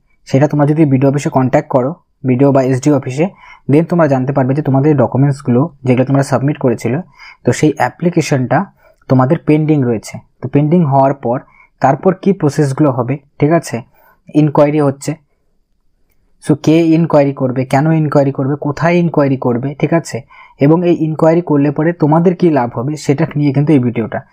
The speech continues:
তো ভিডিওটা শেষ পর্যন্ত দেখবে, আশা করি তোমাদের অনেক কিছু জিনিস তোমরা জানতে পারবে লক্ষ্মী ভান্ডার প্রকল্প নিয়ে। তো তাই যদি তোমাদের ভিডিওটা ভালো লাগে লাইক করবে এবং চ্যানেলটিকে যারা এখনও সাবস্ক্রাইব করোনি চ্যানেলটিকে সাবস্ক্রাইব করবে এরকম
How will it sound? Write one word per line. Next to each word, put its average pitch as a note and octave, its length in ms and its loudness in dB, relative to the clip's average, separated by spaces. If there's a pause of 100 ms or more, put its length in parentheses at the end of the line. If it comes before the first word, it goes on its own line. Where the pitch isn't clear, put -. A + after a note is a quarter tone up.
(260)
তো - 140 -14
ভিডিওটা D3+ 320 2
শেষ D#3 200 2
পর্যন্ত F#3 260 0 (100)
দেখবে, D3+ 280 0
আশা - 180 -10
করি D#3 200 -2
তোমাদের C#3+ 260 0 (260)
অনেক D3 200 2
কিছু D3+ 180 -4
জিনিস D#3 200 0
তোমরা D3 220 2
জানতে B2+ 260 0
পারবে D3+ 240 0
লক্ষ্মী B2+ 200 -4
ভান্ডার C3+ 280 0
প্রকল্প C3+ 240 -2 (100)
নিয়ে। D#3+ 120 -2 (560)
তো C3+ 140 2
তাই C#3+ 120 2 (340)
যদি E3+ 160 4
তোমাদের G3+ 240 2
ভিডিওটা D3+ 240 0
ভালো C#3+ 140 2
লাগে C#3 200 2
লাইক C3 200 0
করবে D#3+ 240 2
এবং C#3+ 100 0 (100)
চ্যানেলটিকে C3+ 460 2
যারা B2 180 0
এখনও A2+ 280 -6
সাবস্ক্রাইব D3+ 360 -2 (100)
করোনি C#3 220 0 (360)
চ্যানেলটিকে C3+ 340 0 (100)
সাবস্ক্রাইব - 400 0
করবে C#3+ 180 -2
এরকম C#3 160 -2